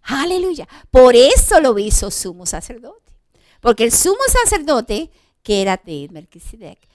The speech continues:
¿Por qué tiene que hablar aquí de, de sacerdocio?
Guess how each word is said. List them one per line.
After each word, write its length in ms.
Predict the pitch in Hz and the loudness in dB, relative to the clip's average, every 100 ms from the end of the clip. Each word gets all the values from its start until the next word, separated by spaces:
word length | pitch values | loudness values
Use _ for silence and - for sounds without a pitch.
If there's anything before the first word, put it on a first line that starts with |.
| _ _ | _ _
¿Por 160 | 220 208 | -10 -6
qué 160 | 359 | -6
tiene 200 | 415 480 | -4 -6
que 100 | - | -4
hablar 260 | 427 403 403 | -4 -2 -4
aquí 200 | 403 381 | -6 -10
de, 120 | 415 | -12
de 220 | 370 370 | -12 -12
sacerdocio? 920 | 339 349 - 392 339 392 453 - 208 | -8 -6 -6 -10 -6 -6 -6 -8 -12